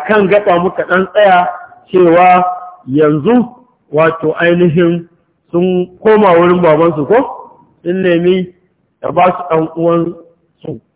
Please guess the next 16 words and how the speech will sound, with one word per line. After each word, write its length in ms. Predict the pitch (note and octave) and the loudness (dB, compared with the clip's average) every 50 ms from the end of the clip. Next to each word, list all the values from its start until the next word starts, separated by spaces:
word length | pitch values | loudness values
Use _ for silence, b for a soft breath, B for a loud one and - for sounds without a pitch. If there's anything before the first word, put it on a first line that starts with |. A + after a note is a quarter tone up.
| _ _ _ _ _ _ | _ _ _ _ _ _
su 60 | C3+ | -12
tafi 300 | - D3+ C#3+ B2+ E3+ F3 | -8 -8 -4 -2 -2 -2
da 120 | D#3 D3 B2 | 0 -2 -4
shi. 360 | - - - D3+ C#3+ C#3+ - _ _ _ _ _ _ _ _ _ | -4 -6 -8 -6 -6 -8 -10 _ _ _ _ _ _ _ _ _
Kuma 220 | - D#3 E3+ E3+ D#3+ | -8 -4 -2 -2 -4
shi 180 | - - E3+ F3 | -2 -2 0 0
yanzu 240 | E3 D3+ C#3 D#3 D#3+ | 0 0 0 0 2
dai 160 | D#3+ E3+ E3+ | 2 4 4
ya, 640 | F3 F3 F3 F3 F3 E3+ E3+ - - F3 E3+ D#3 D#3 | 4 4 4 4 4 2 0 -2 -12 -14 -12 -6 -4
ya 140 | E3 E3 E3+ | -2 0 0
yi 80 | F3+ F3 - | -2 -2 -4
tawakkali, 640 | D#3 D3 E3+ G3+ - - - E3 D#3+ F3 G3 G3+ G3+ - _ _ _ _ _ _ _ _ - | -4 -2 -2 -2 -4 -6 -8 -8 -6 -6 -6 -8 -8 -14 _ _ _ _ _ _ _ _ -4
ya 240 | C#3 D#3+ F3+ G3 F#3 - | -2 0 0 0 -2 0
koma 320 | G3+ G#3 G3+ G3+ G3 F3+ D#3+ | 0 0 2 2 2 0 2
ga 120 | D#3+ E3 - | 0 -2 0
Allah, 420 | - G3+ G#3+ G#3+ G3+ F#3+ F#3+ F#3+ | 0 0 0 2 2 2 2 2